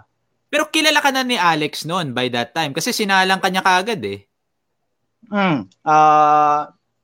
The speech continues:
Speaker 2: actually, una-una, bagong nakita ko si James. Una, si Alex. Alex Calleja.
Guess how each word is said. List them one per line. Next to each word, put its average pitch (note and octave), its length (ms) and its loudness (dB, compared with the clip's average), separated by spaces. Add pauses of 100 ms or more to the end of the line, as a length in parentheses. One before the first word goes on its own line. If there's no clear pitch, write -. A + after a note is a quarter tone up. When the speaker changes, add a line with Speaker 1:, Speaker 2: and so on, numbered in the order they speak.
(220)
Speaker 2:
actually, A#3+ 480 0
una-una, C#4 840 2 (240)
bagong B3 640 0
nakita A#3 460 -6
ko A3 320 -2
si A3 240 -8
James. G3 560 -2 (400)
Una, A#3 480 0
si - 160 -8
Alex. E3 520 -4
Alex E3 280 -6
Calleja. C3 420 -6